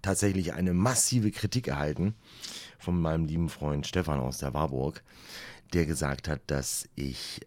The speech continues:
ähm, einmal die Woche für die drei, vier Minuten geht gar nicht. Das ist massive Kritik. Also entweder länger oder öfter.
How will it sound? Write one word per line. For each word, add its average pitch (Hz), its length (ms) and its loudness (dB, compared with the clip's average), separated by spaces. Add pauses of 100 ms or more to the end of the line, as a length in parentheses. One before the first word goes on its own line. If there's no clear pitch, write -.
ähm, 58 840 -2 (1080)
einmal 92 240 6
die 85 120 2
Woche 78 400 2 (180)
für 80 300 2
die 85 280 -2
drei, 82 240 0
vier 80 140 -2
Minuten 80 380 0
geht - 140 -6
gar - 180 -4
nicht. - 240 -10 (800)
Das - 180 -4
ist 80 160 -6
massive 90 400 2
Kritik. - 480 -8
Also 85 200 2
entweder 90 280 4
länger 120 360 4 (200)
oder 90 200 4
öfter. - 420 -2